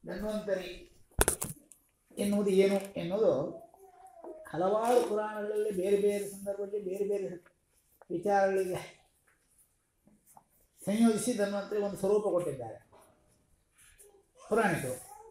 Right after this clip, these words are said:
ವೇದವೂ ಹಾಗೆ ಬೇರೆ ಬೇರೆ ಕಡೆಯಲ್ಲಿ ಧನ್ವಂತರಿಯ ಬಗ್ಗೆ ಉದಾಹರಿಸಿ ಅದಕ್ಕೂ ಕೆಲವೊಂದಿಷ್ಟು ಸ್ವರೂಪ ಕೊಟ್ಟಿದ್ದಾರೆ.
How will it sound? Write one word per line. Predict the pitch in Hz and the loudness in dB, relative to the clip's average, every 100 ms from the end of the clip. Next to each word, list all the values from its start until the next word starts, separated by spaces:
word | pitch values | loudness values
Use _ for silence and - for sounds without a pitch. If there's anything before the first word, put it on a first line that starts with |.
| - - - - - 427 - - - - _ _ _ _ _ - _ _ - - - - _ _ 208 | -20 -20 -20 -18 -16 -14 -14 -16 -18 -20 _ _ _ _ _ -20 _ _ -20 -20 -20 -20 _ _ 6
ವೇದವೂ | 233 240 254 254 | 10 12 12 10
ಹಾಗೆ | 226 233 233 - | 8 4 0 2
ಬೇರೆ | 208 214 | 2 4
ಬೇರೆ | 226 226 | 4 2
ಕಡೆಯಲ್ಲಿ | 196 202 202 196 156 - - 202 | 2 0 2 0 0 -2 -10 -6
ಧನ್ವಂತರಿಯ | 190 190 185 185 180 | -4 -4 -4 -2 -2
ಬಗ್ಗೆ | 175 185 185 - _ _ - - | -2 -4 -6 -8 _ _ -20 -6
ಉದಾಹರಿಸಿ | 165 175 170 165 196 - - - - - - - _ _ 453 - _ - - - _ _ _ _ - | -4 -2 -2 -2 -2 -4 -8 -20 -20 -20 -20 -20 _ _ -20 -20 _ -18 -18 -20 _ _ _ _ -4
ಅದಕ್ಕೂ | 196 202 208 208 | -2 -2 0 0
ಕೆಲವೊಂದಿಷ್ಟು | 202 185 180 180 160 | 0 0 0 -4 -4
ಸ್ವರೂಪ | 190 185 180 | 0 2 2
ಕೊಟ್ಟಿದ್ದಾರೆ. | 156 135 123 117 - | -2 -4 -8 -10 -14